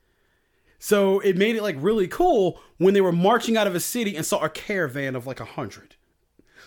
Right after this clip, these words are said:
Like, "What is this? I didn't even know that many were alive." That kind of deal.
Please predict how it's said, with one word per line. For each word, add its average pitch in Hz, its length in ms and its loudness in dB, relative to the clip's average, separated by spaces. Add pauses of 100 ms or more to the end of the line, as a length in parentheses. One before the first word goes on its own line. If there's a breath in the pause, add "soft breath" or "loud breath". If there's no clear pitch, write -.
(120)
Like, - 120 -16 (420)
"What 143 640 0
is 190 280 0
this? 330 500 0
I 233 100 0
didn't 190 120 0
even 170 140 0
know 170 100 2
that 165 200 0
many 208 200 2
were 302 160 0
alive." 330 520 2
That 170 160 -4
kind 139 140 -4
of 123 80 -6
deal. 80 240 -16